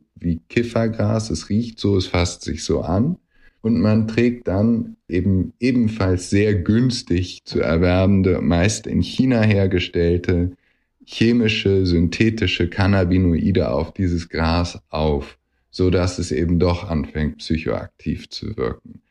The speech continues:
Das Problem ist nur, dass eben mit diesen synthetischen Cannabinoiden teilweise überhaupt nicht zu spaßen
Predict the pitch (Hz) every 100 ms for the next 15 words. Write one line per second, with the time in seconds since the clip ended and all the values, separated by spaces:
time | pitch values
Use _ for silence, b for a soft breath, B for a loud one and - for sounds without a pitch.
0 | _ - 73 - 85 98 120 123 110 101
1 | 101 92 85 - - 87 85 92 87 87
2 | 85 80 82 101 90 - 85 82 85 78
3 | 82 85 82 - 90 85 85 B B B
4 | _ - 92 92 87 85 85 73 78 78
5 | - 73 71 - 78 - - 87 - -